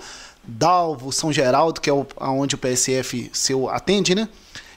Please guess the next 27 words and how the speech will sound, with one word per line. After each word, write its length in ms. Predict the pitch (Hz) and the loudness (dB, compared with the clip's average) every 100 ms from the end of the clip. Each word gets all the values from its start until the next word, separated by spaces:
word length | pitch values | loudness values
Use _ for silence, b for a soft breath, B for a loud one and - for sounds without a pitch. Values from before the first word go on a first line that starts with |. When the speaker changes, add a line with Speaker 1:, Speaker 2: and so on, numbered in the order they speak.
| - | -2
Speaker 2:
E 200 | 143 165 | 0 2
como 200 | - 214 | 0 0
é 40 | |
que 100 | 233 | 0
é 40 | 214 | 0
esse 140 | - | 0
trabalho 420 | 196 143 151 156 | 2 2 2 2
do 80 | 147 | -2
médico 380 | 139 147 156 - | 0 2 2 0
ali 120 | 147 | -2
com 200 | 147 - | -2 0
as 100 | 156 | 0
comu-, 240 | - 139 135 | 0 -4 -6
com 400 | - 151 160 - | -2 2 2 0
essas 260 | 139 131 - | -2 -2 -2
pessoas, 460 | 143 120 - 156 - | -2 -2 0 0 0
com 180 | 147 160 | 2 2
a, 140 | 160 - - | 2 -4 -6
com 140 | - 160 | 2 2
as 140 | 170 | 2
comunidades? 680 | - 143 135 120 - - - B B B B _ | -2 -4 -4 -6 -8 -10 -12 B B B B _
Speaker 1:
Então, 460 | 277 285 226 185 - - | -12 -8 -8 -8 -10 -12
é, 640 | 202 202 208 202 185 180 185 B 233 B B B B B B _ _ | -10 -8 -8 -6 -8 -10 -14 B -20 B B B B B B _ _
normalmente 520 | 285 330 302 302 320 | 0 2 2 0 2
eu 60 | 330 | 2
atendo 320 | 294 294 294 | 2 -2 -2
população 800 | 311 311 311 285 - 262 285 370 | -4 0 0 0 -2 0 0 -4